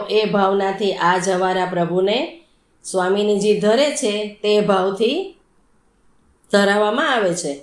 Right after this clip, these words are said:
દશેરા પૂજનના દિવસે તેને ભોગ ધર્યા પછી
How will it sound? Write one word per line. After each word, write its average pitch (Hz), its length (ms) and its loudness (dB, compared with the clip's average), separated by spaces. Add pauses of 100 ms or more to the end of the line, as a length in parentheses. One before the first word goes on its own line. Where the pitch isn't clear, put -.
(760)
દશેરા 269 580 2
પૂજનના 247 560 0
દિવસે 214 540 0 (760)
તેને 226 280 4
ભોગ 208 400 2
ધર્યા 202 420 2
પછી 240 420 0